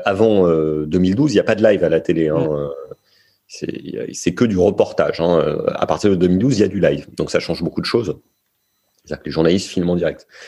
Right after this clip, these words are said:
Speaker 1: Mais au cours du quinquennat de François Hollande, euh, et maintenant sous Emmanuel Macron, maintenant c'est le live, c'est plus les chaînes d'infos, c'est les téléphones portables, quoi. Donc c'est, vous imaginez à quelle, à quelle vitesse les choses vont.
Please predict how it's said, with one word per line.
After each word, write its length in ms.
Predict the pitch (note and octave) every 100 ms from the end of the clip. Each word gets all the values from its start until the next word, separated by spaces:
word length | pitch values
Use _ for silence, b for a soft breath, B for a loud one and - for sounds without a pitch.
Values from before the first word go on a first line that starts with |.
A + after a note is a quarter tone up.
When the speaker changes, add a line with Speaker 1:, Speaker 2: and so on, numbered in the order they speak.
| B -
Speaker 1:
Mais 180 | G2
au 60 | C3+
cours 220 | C#3 C#3+
du 80 | A2+
quinquennat 300 | G2+ F#2 A2+
de 40 |
François 280 | - F#2+ F#2+
Hollande, 260 | G2 C3 G2+
euh, 320 | C#2+ D#2 D2
et 140 | - E2+
maintenant 300 | D#2+ F2+ F2+
sous 120 | F2
Emmanuel 380 | E2+ F2+ E2 E2
Macron, 240 | F2+ D3+
maintenant 180 | A#2 A2+
c'est 140 | -
le 80 | F#2+
live, 160 | A2+ A#2
c'est 160 | -
plus 180 | F2 A#2+
les 80 | G2+
chaînes 200 | - F#2
d'infos, 260 | F#2+ C#3
c'est 120 | C#3 G2+
les 140 | F2+
téléphones 320 | G#2+ G2+ G#2
portables, 380 | A2+ - F#2+ F2
quoi. 180 | - -
Donc 160 | -
c'est, 200 | - - B D3+ B
vous 60 | F#3
imaginez 320 | G2+ F#2+ C3
à 80 | G#2
quelle, 240 | A2 F#2+
à 60 | F#2
quelle 160 | G2+ F2+
vitesse 320 | F#2+ A2+ A2
les 80 | G2
choses 200 | G2 F2
vont. 140 | D#2+